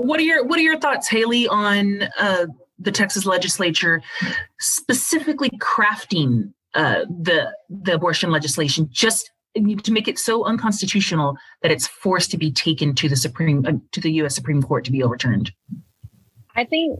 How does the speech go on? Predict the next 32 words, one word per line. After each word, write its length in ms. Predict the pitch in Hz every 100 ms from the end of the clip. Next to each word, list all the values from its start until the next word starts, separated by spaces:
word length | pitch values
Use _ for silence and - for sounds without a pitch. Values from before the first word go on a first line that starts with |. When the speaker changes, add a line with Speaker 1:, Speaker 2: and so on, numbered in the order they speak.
| _
Speaker 2:
<sighs> 800 | - - - - - - _ -
I 80 | 214
think 180 | 277 320
it's 300 | - - - -
crazy. 600 | - - - 185 277 254
I 100 | 127
think 200 | 190 226
it's 160 | 254 -
ridiculous. 800 | 214 180 - 175 135 190 - - -
I 120 | 190
mean, 260 | 190 190
you 140 | 185 196
have 300 | 190 185 190
these 320 | 190 190 190 - _ -
older 640 | 170 175 196 196 208 202 - - - - _ - - - -
white 280 | 175 185
men, 220 | 190 180 190
for 160 | 190
the 220 | 185 180 - -
majority, 800 | 190 190 165 156 156 160 196 - - - _
making 380 | 190 180 190 185
these 220 | 185 180
decisions 640 | 196 233 285 220 196 - - -
for 160 | 202
women. 500 | 180 190 - 220 202 _ - - - - - - -
Uh, 240 | 196 190 -
like 320 | 220 214 - -
the 280 | 208 202 185
database, 760 | 180 180 214 240 277 269 - -
that 160 | 247 277
is 180 | 277 254
ridiculous. 680 | 214 196 - 156 120 -